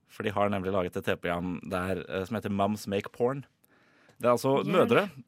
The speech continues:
Speaker 1: mødre som ble sjokkerte
Speaker 2: Mm.
Speaker 1: over å ha sett, eh, eh, hvor grafisk og forferdelig, eh, dagens, eh, porr er.
Speaker 2: Ja.
Speaker 1: Jeg s-, jeg må si de hadde satt, de s-,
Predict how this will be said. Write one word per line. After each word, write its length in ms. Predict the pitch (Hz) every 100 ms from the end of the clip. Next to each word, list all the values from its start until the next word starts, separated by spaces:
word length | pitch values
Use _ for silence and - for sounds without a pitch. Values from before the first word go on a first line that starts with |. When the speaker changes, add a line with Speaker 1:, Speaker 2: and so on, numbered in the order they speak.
| - -
Speaker 1:
mødre 300 | 151 101 131
som 160 | 139
ble 300 | 120 113 120 110
sjokkerte 480 | 151 - 104 - 220 _ _ _ 151
Speaker 2:
Mm. 160 | 240
Speaker 1:
over 180 | 131 123
å 60 | 123
ha 100 | 123
sett, 340 | - 110 _
eh, 460 | 117 113 113 113 110 - _ - - - _ _ -
eh, 180 | 107 104 101
hvor 220 | 101 107 107 73 - - - - 104
grafisk 480 | 123 123 151 143 -
og 60 | 127
forferdelig, 480 | 123 113 98 113 120 127
eh, 460 | 117 113 110 110 110
dagens, 540 | 98 92 101 107 - -
eh, 460 | 107 104 98 98 95
porr 320 | - 104 127 120
er. 220 | 123 220 165 _ _ _
Speaker 2:
Ja. 240 | 240 208 165 - - - -
Speaker 1:
Jeg 140 | -
s-, 40 | 87
jeg 120 | 104
må 60 | 113
si 100 | 104
de 100 | 104
hadde 200 | 104 107
satt, 240 | - 92
de 140 | - 107
s-, 240 | 107 104